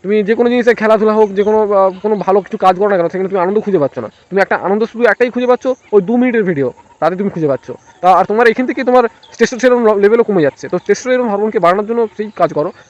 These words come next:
খতম করো পুরোপুরি। তাহলে এই টেস্টোস্টেরন হরমোনটা শেষ হওয়ার কারণে তোমার জীবন, তোমার শরীর, তোমার সব কিছু নষ্ট হয়ে যাবে। তো তার জন্যই বলি যে পর্ন দেখা বন্ধ করো, লাইফটাকে ঠিকঠাক করে রাখার জন্য তুমি ভালো কিছু দেখার চেষ্টা করো।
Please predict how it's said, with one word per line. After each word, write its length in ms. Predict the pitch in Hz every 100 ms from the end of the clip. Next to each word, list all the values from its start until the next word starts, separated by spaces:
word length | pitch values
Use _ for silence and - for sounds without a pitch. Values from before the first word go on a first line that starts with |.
| _ -
খতম 260 | 190 226
করো 180 | 196 175 160
পুরোপুরি। 260 | 147 117 - _ -
তাহলে 160 | 170
এই 160 | 196 226
টেস্টোস্টেরন 500 | - 233 240 269 254
হরমোনটা 300 | 214 233 240
শেষ 160 | 220 220
হওয়ার 160 | 240
কারণে 200 | 233 240
তোমার 200 | 226 226 214 _ _ _
জীবন, 320 | 156 214 254 233
তোমার 140 | 233
শরীর, 380 | - 220 247 240
তোমার 200 | 220 226
সব 180 | 226 214
কিছু 140 | 233
নষ্ট 200 | 190 -
হয়ে 80 | 139
যাবে। 200 | 117 - _ -
তো 80 | 165
তার 180 | 165
জন্যই 160 | 170 214
বলি 180 | 214 240 _ _ _ _ -
যে 260 | 156 151 156 -
পর্ন 160 | 165 175
দেখা 160 | 185
বন্ধ 160 | 151 160
করো, 180 | 180 247 _ _ _ _ _ _ _ _ _ _ _ _ _ _ _ -
লাইফটাকে 400 | 135 165 156 165
ঠিকঠাক 300 | - - 160
করে 120 | 165
রাখার 200 | 151 160
জন্য 200 | 156 165
তুমি 180 | 156 160 151 _ _ _ _ _ _ _ _ _ -
ভালো 160 | 165 180
কিছু 140 | 180
দেখার 180 | 180 190
চেষ্টা 220 | 190 185
করো। 200 | 185 220